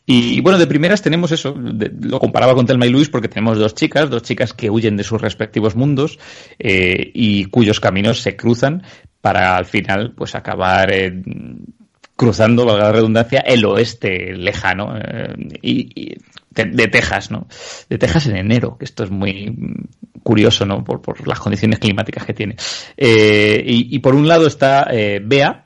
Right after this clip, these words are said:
que es una muchacha de dieciocho años que se ha escapado de casa sin un plan, así a lo loco, y por otro lado tenemos a Lu,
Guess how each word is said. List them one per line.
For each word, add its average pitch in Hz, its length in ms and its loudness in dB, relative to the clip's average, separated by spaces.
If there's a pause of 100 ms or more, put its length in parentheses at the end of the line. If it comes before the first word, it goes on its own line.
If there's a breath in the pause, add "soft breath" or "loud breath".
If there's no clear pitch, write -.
(160)
que 101 280 -4
es 98 100 -8
una 98 140 -6
muchacha 104 380 -4
de 98 60 0
dieciocho 110 360 -2
años 135 220 0
que - 80 -6
se 101 80 -6
ha 101 40 -4
escapado 104 400 -4
de 113 140 -6
casa 117 240 -2
sin 98 240 -6
un 92 400 -6
plan, 127 260 2
así 117 320 -4
a 107 60 -6
lo 101 100 0
loco, 143 360 0 (440 loud breath)
y 131 100 0
por 110 180 2
otro 110 180 0
lado 110 200 4
tenemos 104 340 -4
a 104 80 -2
Lu, 139 320 -2